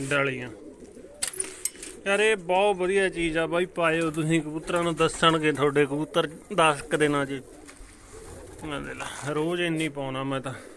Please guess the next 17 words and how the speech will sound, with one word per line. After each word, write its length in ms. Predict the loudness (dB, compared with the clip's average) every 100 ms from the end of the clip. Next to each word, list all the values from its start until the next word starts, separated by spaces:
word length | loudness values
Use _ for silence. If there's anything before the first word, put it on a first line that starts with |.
| -12
ਦੇਖੇ 320 | -2 -2 0 -2
ਹੁਣ 100 | 0
ਆਉਣਗੇ 420 | 0 0 2 0
ਖਾਣ। 320 | 0 -4 -4 -8 -16 -20 -20 -20 -20 -18 -20 -20 -20 -20 -20 -20 -20 -20 -18 -20 -18 -18 -14 -2
ਲੈ 160 | 0
ਵੀਰੇ 220 | 0 0 0
ਦੂਜੇ 380 | 0 -2 -2
ਪਾਸੇ 360 | -2 -4 -4 -2
ਵੀ 100 | -2 -2
ਪਾ 140 | -2
ਦਈਏ। 260 | -2 -4 -4 -6 -8 -14 -16 -14 -14 -14 -14 -16 -16 -16 -16 -16 -20 -20 -20 -20 -20 -20 -20 -20 -20 -20 -20 -20 -20 -18 -16 -16 -16 -16 -18 -18 -20 -20 -20 -12
ਆ 160 | -6 -2
ਜਾਓ 240 | 0 2
ਇਹ 280 | 0 0 0 -4 -10 -14 -14 -14 -14 -12 -14 -14 -14 -12 -12 -12 -14 -14 -12 -12 -12 -16 -18 -16 -12 -10
ਇੱਧਰ 320 | -6 -4 -4
ਪਾ 280 | -2 -6 -4
ਪਹਿਲਾਂ, 260 | -4 -2